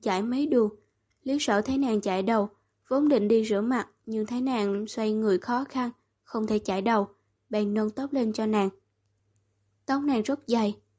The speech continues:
vừa đen lại vừa mềm, da đầu trắng phếu, còn chân tóc lại đỏ. Hồi bé có một người thầy dạy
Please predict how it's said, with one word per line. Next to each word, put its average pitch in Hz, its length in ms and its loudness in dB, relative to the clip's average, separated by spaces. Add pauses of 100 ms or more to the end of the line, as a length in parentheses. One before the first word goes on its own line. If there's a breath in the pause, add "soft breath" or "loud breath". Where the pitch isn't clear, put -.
(160)
vừa 226 160 4
đen 247 380 2
lại 208 160 2
vừa 220 160 2
mềm, 214 300 2 (500)
da 226 140 -2
đầu 220 180 0
trắng 254 260 -4 (120)
phếu, 294 360 0
còn 220 180 -6
chân 226 220 -4
tóc 302 220 -8
lại 220 140 -2
đỏ. 208 340 2 (560)
Hồi 233 180 -4
bé 247 300 2
có 330 140 -4
một 330 240 0
người 220 180 0
thầy 214 320 0
dạy 208 160 2